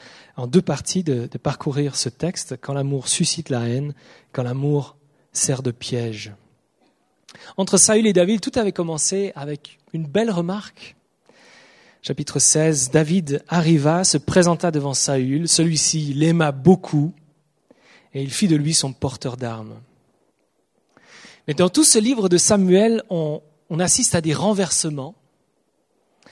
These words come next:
Et si on en relevait quelques-uns, le premier renversement, c'est que le roi que le peuple a choisi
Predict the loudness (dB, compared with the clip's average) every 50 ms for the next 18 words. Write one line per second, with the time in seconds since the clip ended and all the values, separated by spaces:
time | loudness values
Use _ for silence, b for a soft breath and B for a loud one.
0 | B B B B B B B B B B B B B B -2 0 0 2 2 2
1 | 0 0 0 0 2 0 0 0 -2 -4 -4 -4 -4 -2 -2 -2 -2 -2 -4 -4
2 | 0 4 6 6 8 6 6 4 4 4 4 2 2 2 2 2 2 2 4 2
3 | 2 0 0 -2 -2 0 0 0 0 0 4 6 6 6 6 4 0 0 0 0
4 | 0 2 4 4 4 4 2 -2 -4 -2 -2 -2 -2 -2 -2 -2 -2 -2 -2 -4
5 | -4 -8 -12 -18